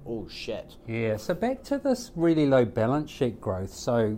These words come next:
Speaker 2: I was looking at some numbers, funnily enough,
Speaker 1: Mm.
Speaker 2: and, um,
Speaker 1: <laughs>
Speaker 2: what I found was that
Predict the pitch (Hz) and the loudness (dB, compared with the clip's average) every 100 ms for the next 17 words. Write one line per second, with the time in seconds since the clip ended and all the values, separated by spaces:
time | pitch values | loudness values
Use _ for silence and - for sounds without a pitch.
0 | - 135 139 101 113 110 95 117 160 247 | -4 0 0 2 -2 -4 -6 -4 0 2
1 | 165 98 - 101 95 101 123 170 160 123 | 2 0 -2 -2 0 4 4 6 4 4
2 | 120 117 127 123 120 208 - 117 123 170 | 4 4 6 8 6 4 -4 -4 2 6
3 | 262 - 165 151 127 - 139 139 131 123 | 6 4 4 6 6 2 2 4 4 2
4 | 113 107 104 - 113 107 | 2 2 0 -2 0 0